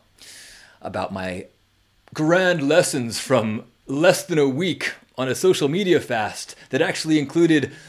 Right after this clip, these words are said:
a few days of checking my messages once a day. Oh, you brave man. Oh, you. <sighs> So, yet,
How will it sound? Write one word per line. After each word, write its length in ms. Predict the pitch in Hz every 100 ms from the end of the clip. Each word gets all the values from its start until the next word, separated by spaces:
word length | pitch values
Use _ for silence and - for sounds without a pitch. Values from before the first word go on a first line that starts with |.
| - -
a 60 |
few 360 | 127 165 180 180
days 360 | 175 170 165
of 120 | 160 127
checking 380 | - 185 180
my 140 | 170 170
messages 480 | 196 175 156 156 143
once 220 | 135 131
a 40 |
day. 340 | 120 113 90 - _ _ - - - - _ _ _ -
Oh, 180 | - -
you 140 | 294
brave 500 | - 190 208 359 220
man. 440 | 254 285 233 175 165 - - - -
Oh, 360 | 202 - - -
you. 300 | 262 302 - - - - - - - - -
<sighs> 240 | 254 269 - - - _ _ _ _ _ _ - _ _ _
So, 220 | 90 80 - _ _ _ _ _ _ - _ - - - - _ _
yet, 340 | 311 320 -